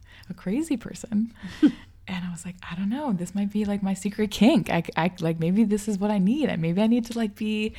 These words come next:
his dominatrix." <laughs> And, uh, so there was one time when I went to the show and they had some performers outside and they were talking about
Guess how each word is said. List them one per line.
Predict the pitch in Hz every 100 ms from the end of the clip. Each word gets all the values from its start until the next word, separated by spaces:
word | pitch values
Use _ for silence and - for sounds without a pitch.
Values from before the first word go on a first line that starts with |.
| - -
his | 226 196
dominatrix." | 196 233 233 403 - - - - - 339 - - - - 480 - - - - - - - -
<laughs> | - - - 262 262 202 - - - -
And, | 311 302 254 233
uh, | 214 185 196 - - - -
so | - 247 226 214 - - - -
there | 214
was | 214 190 180 -
one | 180 214 262 269
time | 247 175 165
when | 160
I |
went | 160 160
to |
the | 185
show | 196 156 147 147 -
and | 175 165 160 151
they | 160
had | 165 156
some | 165
performers | 170 165 156 151 151
outside | 151 131 139 135 139 151
and | 135
they | 139
were | 135
talking | - 147 143 147
about | 76 65 -